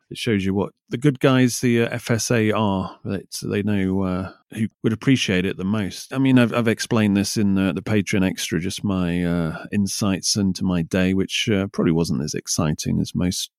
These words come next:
uh, fans' days, 'cause I, I, I slept after the game, woke up about ten, and then, uh, places like Box Park wouldn't let me in 'cause it was, uh, closing.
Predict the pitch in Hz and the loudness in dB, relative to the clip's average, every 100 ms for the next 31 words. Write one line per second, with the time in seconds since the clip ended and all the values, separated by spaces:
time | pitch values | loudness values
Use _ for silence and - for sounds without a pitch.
0 | - 85 - - - 90 85 82 - - | -8 -4 -4 -6 -2 0 2 0 -4 -4
1 | 85 90 - - 104 101 85 98 101 - | -2 -2 -2 -4 -2 -2 -2 -4 -6 -4
2 | - 110 - 107 - 87 82 95 87 92 | -2 -2 0 -2 -2 -6 -4 0 0 0
3 | 101 101 98 - 104 98 92 - - 104 | 0 -2 -2 -4 -8 -6 -4 -6 -6 -2
4 | 98 95 98 98 98 98 98 98 104 - | -2 0 0 0 0 0 0 -2 -4 -2
5 | 104 - 98 87 - 107 - - 104 - | -2 -2 -2 -4 -4 -6 -6 -8 -6 -2
6 | 107 104 104 98 101 98 - 107 95 101 | -2 -2 -2 0 0 0 0 -4 -2 -4
7 | - 104 101 101 117 - 107 107 104 87 | -2 -2 -2 -4 -8 -8 0 2 2 -2
8 | 90 | -6